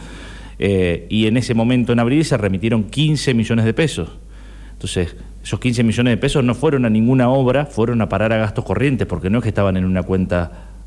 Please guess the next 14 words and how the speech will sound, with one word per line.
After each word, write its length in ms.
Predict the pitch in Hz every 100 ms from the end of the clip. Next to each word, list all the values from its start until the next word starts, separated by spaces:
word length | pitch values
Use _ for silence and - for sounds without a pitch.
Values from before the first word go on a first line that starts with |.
| -
esperando 800 | 95 - 104 110 107 107 107 104
que 240 | 101 107
viniera 320 | 98 95 104
el 80 | 98
próximo 320 | 104 101 98
intendente. 560 | 87 90 90 82 90 80 - - - -
Cuando 260 | 92 101
yo 140 | 98 143
asumí, 280 | 143 156
más 220 | 147 135 127
allá 200 | 123 127
de 120 | 120
la 100 | 123
deuda, 460 | 139 135 131 139